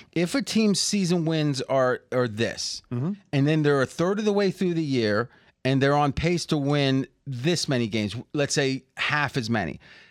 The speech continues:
Speaker 1: And if there's a coaching change, what happens?
Speaker 2: Yes.
Speaker 1: And you might say, "Well, there's only gonna be seven of those cases ever."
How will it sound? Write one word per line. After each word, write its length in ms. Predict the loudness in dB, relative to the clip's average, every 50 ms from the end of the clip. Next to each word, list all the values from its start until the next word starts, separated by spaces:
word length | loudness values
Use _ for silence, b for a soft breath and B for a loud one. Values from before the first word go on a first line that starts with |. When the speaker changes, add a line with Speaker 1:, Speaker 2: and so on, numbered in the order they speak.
| B B B B B _ _ _ _ _ _ -4
Speaker 1:
And 380 | -2 0 2 2 2 2 2 0
if 220 | 0 -2 -2 0
there's 180 | 0 0 2 2
a 60 | 0
coaching 480 | 0 2 2 2 2 2 2 2 2 0
change, 680 | 2 0 0 2 2 0 0 -2 -2 -4 -6 -8 b b b b b b b b b b
what 240 | -6 -2 0 2 2
happens? 600 | 2 2 2 2 0 0 -4 -10 -12 -12 -12 -6 -4
Speaker 2:
Yes. 540 | -2 -2 -2 -2 -2 -4 -4 -4 -4 -4 -2 0
Speaker 1:
And 180 | 0 2 2
you 80 | 2 2
might 220 | 2 2 2 2 0
say, 120 | 0 0
"Well, 120 | 2 0
there's 160 | 0 0 0 0
only 160 | 0 0 2
gonna 140 | 0 0 0
be 100 | 0 0
seven 380 | 0 0 0 0 2 2 0
of 60 | -2
those 180 | 0 -2 -2 -2
cases 340 | -2 -2 -4 -4 -4 -2 -2
ever." 280 | 0 0 0 -2 -4